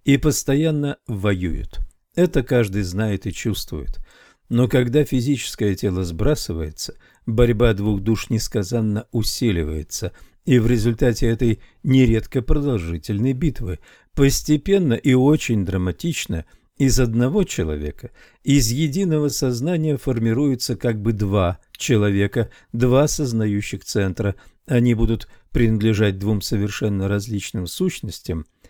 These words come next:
одна из которых через какое-то время умрёт, разлетевшись в пространстве на мельчайшие частицы, а другая будет жить вечно, умножать свою лучезарную красоту,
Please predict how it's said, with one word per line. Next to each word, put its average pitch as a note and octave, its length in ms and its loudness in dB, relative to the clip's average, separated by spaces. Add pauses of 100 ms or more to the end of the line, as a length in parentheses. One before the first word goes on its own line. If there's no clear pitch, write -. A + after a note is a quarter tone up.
(260)
одна C3+ 400 2
из B2+ 120 -2
которых B2+ 420 0
через B2 300 -2
какое-то A#2+ 540 0
время A2 440 0
умрёт, B2+ 520 4 (280)
разлетевшись A#2+ 880 0
в - 40 -14
пространстве G2 840 -2 (220)
на B2 160 4
мельчайшие G#2 760 0
частицы, F3 760 -4 (360)
а C#3 200 6
другая E3 520 2
будет F#2+ 260 -2
жить F#2+ 360 -4
вечно, C#3+ 600 -4 (320)
умножать B2+ 640 4
свою G2+ 500 2
лучезарную F#2 840 0
красоту, A#2+ 720 -2